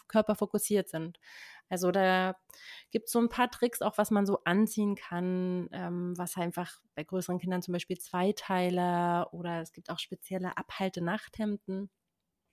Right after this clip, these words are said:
Also da gibt's auch wieder Kleidung, die das so ein bisschen unterstützt, dass ihr wen-, dass man weniger Handgriffe hat.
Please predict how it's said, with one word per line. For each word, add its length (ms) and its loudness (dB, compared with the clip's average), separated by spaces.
Also 180 -4
da 80 2
gibt's 240 -2
auch 300 6
wieder 180 4
Kleidung, 760 2
die 240 0
das 160 -2
so 60 -2
ein 60 0
bisschen 240 -4
unterstützt, 560 -4
dass 140 2
ihr 200 0
wen-, 240 2
dass 180 -4
man 160 0
weniger 300 4
Handgriffe 540 0
hat. 260 -4